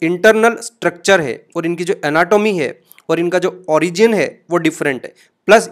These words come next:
ये भी ध्यान रखें कि इन चारों एनिमल का जो कॉमन एंसेस्टर है, उस कॉमन एंसेस्टर के पास ये विंग्स नाम की कोई चीज़ नहीं रही होगी। It is very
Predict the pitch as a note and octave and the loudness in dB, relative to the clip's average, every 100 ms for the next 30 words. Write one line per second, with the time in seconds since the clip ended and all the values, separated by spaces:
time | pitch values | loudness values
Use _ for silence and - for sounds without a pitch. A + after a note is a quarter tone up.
0 | D3+ F3+ F#3+ F#3+ F#3+ G3 F#3+ G#3+ - _ | -2 0 2 4 4 0 -2 -2 -4 _
1 | _ F3 F3 - F3+ F3 E3+ F3 G3 F#3 | _ -2 -2 -2 -4 2 4 6 4 0
2 | - E3 F3+ F#3 D3+ A#2 A#2 - _ _ | -4 0 0 2 0 0 -4 -6 _ _
3 | _ _ - F3+ F3+ E3 F#3+ A3 G3 F3 | _ _ -4 -4 2 2 4 4 4 -2
4 | G3+ - F3 D3 A2+ - _ _ - F3+ | -6 0 0 0 -8 -16 _ _ -6 -6
5 | F3+ - E3 F#3+ G3+ F3 E3+ E3+ F3 D3+ | -6 -2 2 4 2 0 -4 -6 -6 -6
6 | E3+ E3+ F3 - _ - D#3 C#3 D3+ F#3 | -2 2 2 0 _ -8 -6 -2 0 0
7 | F3 E3 D3 C#3+ D3 D3+ D3+ D3+ F3 F3 | 0 -2 -2 -6 -4 -6 -4 -8 -8 -12
8 | _ - D#3+ E3+ E3+ E3 C3+ B2 A#2 G#2 | _ -8 -4 0 0 0 -2 -4 -6 -10
9 | G#2 F#2+ _ _ - D#3+ F#3+ F3 F#3 | -12 -18 _ _ -8 -2 0 2 2